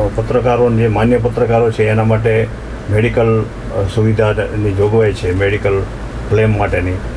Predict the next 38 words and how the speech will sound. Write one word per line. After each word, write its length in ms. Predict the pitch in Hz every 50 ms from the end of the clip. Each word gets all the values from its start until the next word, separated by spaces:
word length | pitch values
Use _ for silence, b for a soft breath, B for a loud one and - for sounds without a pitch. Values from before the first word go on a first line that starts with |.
| - - - - -
એ 100 | 127 131
જ 60 | 131
રીતે 560 | 131 135 123 139 135 135 135 135 127 123 120 113
રાજ્ય 300 | 107 101 104 110 120 135
સરકારે 380 | 131 120 135 123 117 139 131 131
પણ, 220 | 117 123 123 123
અ, 320 | 120 120 117 120 117 110 107 - - 101
આનો 300 | 104 117 120 120 113 113
મેડિકલ 400 | 110 113 117 131 120 120 120 113
ક્લેમની 500 | 113 120 117 120 120 117 113 113 110 104
યોજના 400 | 110 117 117 127 120 110 104 98 101 98
માન્ય 240 | 104 110 120 123 131
પત્રકારો 480 | 117 113 110 113 - 110 107 113 107 101
માટે 220 | 98 101 98 98
કરવી 300 | 92 - 120 127 127 120
જોઈએ. 240 | 104 104 95 92 90 90 90 - - - - - - - - - - -
અને 180 | 117 120 123
સાથે 300 | 113 120 123 139 139 147
સાથે 260 | 135 143 151 139 151 151 151 156
એવું 460 | 160 156 139 143 147 147 160 156 151 147
પણ 140 | 156 147
છે 140 | 139 - 139
કે 100 | 113 113
હવે 220 | 104 107 127 135 143
અત્યારે 540 | 139 113 107 - 131 139 143 147 147 147
જે 180 | 143 131 143 139
જૂના 300 | 117 117 120 135 139 139
અખબારો 400 | 139 - 143 139 135 139 135 131
જે 140 | 123 123 120
છે, 220 | 117 - 113 95 - - - - - - - - - - - -
એ 160 | 117 123 127
વર્તમાન 420 | 113 101 110 110 - 139 143 147
સમયની 320 | 135 - 143 139 143 143 139
અંદર 220 | 135 135 135 127
ક્યાંય, 320 | 120 135 135 135 135 135 131
અ, 480 | 127 120 - 123 120 117 117 113 113 113 110 - - - - - - - 104
જે 120 | 110 120
આધુનિક 360 | 120 120 117 135 139 139 139